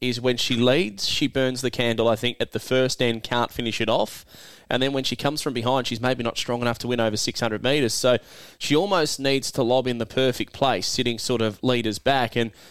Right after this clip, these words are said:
maybe, just maybe, Roman Blazer sets that tempo for her to be able to run him down.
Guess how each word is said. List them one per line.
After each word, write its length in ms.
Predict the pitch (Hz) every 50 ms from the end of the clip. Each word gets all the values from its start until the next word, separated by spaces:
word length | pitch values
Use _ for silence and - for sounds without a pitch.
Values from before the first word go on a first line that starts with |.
| - - -
maybe, 460 | 117 120 127 143 165 175 175 175 156
just 220 | 127 135 123 -
maybe, 280 | 131 127 127 123 120 117
Roman 340 | 110 120 123 123 117 113 107
Blazer 360 | 123 120 120 117 110 113 110
sets 300 | - - - 117 - -
that 200 | - 123 - -
tempo 440 | - - 123 120 - 127 117 113 107
for 160 | - - 110
her 180 | 110 120 120 117
to 80 | 113
be 100 | 101 110
able 200 | 110 110 104 110
to 60 | 107
run 260 | 107 110 117 110 107 101
him 280 | - 120 143 160 165
down. 380 | 139 127 104 104 104 110 120